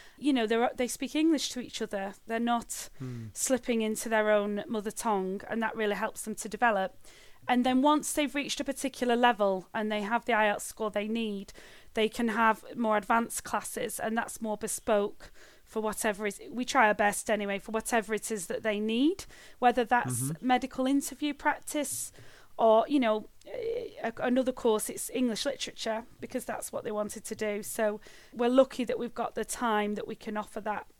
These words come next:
Speaker 1: support.
Speaker 2: And then when the students start to learn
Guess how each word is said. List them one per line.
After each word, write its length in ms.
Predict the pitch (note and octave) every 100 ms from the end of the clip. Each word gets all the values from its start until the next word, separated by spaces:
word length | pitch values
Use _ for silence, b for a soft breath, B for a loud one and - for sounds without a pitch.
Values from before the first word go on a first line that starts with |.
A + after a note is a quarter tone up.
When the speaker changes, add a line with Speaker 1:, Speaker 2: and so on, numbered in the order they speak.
| - -
Speaker 1:
support. 760 | - - - F#3+ D3+ - - - - -
Speaker 2:
And 160 | D#3+ D3+
then 240 | E3+ E3
when 220 | - F3 F3+
the 60 |
students 360 | D3+ G3 D#3 D#3
start 340 | - E3+ D#3+
to 100 | -
learn 440 | C3 D3 C3+ A#2